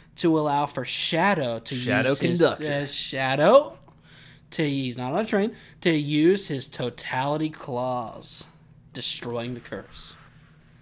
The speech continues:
Speaker 2: Kept, got him off guard, and then just
Speaker 1: So Fushi falls to his knees, grabbing one of Sukuna's fingers as his surroundings fade away. We were in, like, the curse's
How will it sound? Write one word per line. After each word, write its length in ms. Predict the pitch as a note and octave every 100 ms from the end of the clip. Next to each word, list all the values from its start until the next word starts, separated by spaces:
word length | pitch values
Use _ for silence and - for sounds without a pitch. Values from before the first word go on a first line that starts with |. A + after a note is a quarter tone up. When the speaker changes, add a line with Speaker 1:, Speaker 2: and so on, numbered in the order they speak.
| - - - - - - - - - - -
Speaker 2:
Kept, 260 | A#2+ -
got 180 | A#2+ G#2+
him 80 | A#2
off 200 | A#2 -
guard, 360 | A2+ B2+ A2 - -
and 80 | G2+
then 140 | G2+ G#2
just 260 | G#2 - - - - - - - - - - - - - - - - - - -
Speaker 1:
So 140 | -
Fushi 420 | C3 F3+ A3+ A3+
falls 300 | A3 F#3 F#3+ F#3
to 60 |
his 140 | E3+ C#3
knees, 320 | C#3 C#3+ C#3
grabbing 480 | C#3+ C#3 D#3 D#3+ D3+
one 100 | D3
of 80 |
Sukuna's 520 | - - D3+ D#3+ E3+ -
fingers 440 | - C#3 C3+ B2+
as 160 | B2 -
his 140 | B2+
surroundings 640 | - C3+ C3+ C#3+ C#3+ B2 -
fade 320 | - B2+ C#3
away. 460 | C3+ A#2+ A2 A#2 A#2 - - - - -
We 160 | B2+ C3
were 200 | C3 C3+
in, 540 | C#3 - C#3+ E3 E3 -
like, 340 | G#2+ B2+ - - C3
the 140 | B2+
curse's 840 | - - F3 A3+ - C#3 B2 -